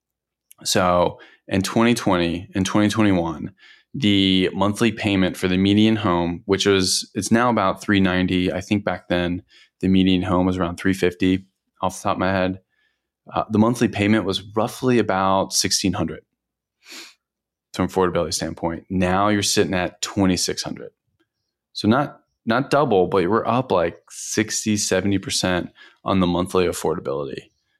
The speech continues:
uh, of these homes. So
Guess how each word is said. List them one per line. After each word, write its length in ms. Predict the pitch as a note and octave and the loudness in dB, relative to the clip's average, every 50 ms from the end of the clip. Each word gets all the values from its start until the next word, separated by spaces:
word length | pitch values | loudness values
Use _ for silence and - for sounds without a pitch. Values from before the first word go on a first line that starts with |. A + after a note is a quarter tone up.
| _ _ _ | _ _ _
uh, 160 | - F#2+ E2+ - | -4 -4 -4 -2
of 220 | - F2+ F2 E2+ | -2 -4 -4 -4
these 160 | D#2+ D#2+ - | -4 -6 -6
homes. 560 | - - - - - - - - - - - _ _ _ _ - - - - - _ _ | -8 -8 -10 -10 -12 -10 -10 -10 -10 -10 -16 _ _ _ _ -20 -20 -18 -18 -20 _ _
So 640 | - - - E2+ E2+ E2+ D#2+ D#2+ - - - - | -16 -8 -6 -4 -2 -2 -2 -4 -4 -6 -8 -10